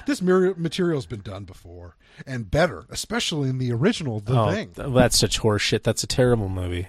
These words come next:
Speaker 2: Fucking
Speaker 1: "There's
Speaker 2: terrible
Speaker 1: no need
Speaker 2: movie.
Speaker 1: to see this version," he says.
Speaker 2: <laughs> Oh, fucking asshole. <laughs>
Speaker 1: And that's about it.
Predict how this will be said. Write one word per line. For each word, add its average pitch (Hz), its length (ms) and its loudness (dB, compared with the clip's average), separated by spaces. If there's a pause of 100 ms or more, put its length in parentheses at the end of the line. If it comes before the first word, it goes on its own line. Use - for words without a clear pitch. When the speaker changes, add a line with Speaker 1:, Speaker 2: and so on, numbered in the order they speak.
(100)
Speaker 2:
Fucking - 300 -8
Speaker 1:
"There's 170 160 2
Speaker 2:
terrible 196 260 8
Speaker 1:
no 190 40 6
need 202 60 4
Speaker 2:
movie. 196 120 2
Speaker 1:
to 90 60 0
see 160 120 2
this 120 180 -2
version," 120 380 -6
he 85 100 -14
says. 85 360 -20
Speaker 2:
<laughs> - 220 -12
Oh, 156 40 2
fucking - 920 -6 (180)
asshole. - 840 -10
<laughs> - 180 -12 (420)
Speaker 1:
And 147 100 -10
that's 143 180 -6
about 117 220 -8
it. - 120 -16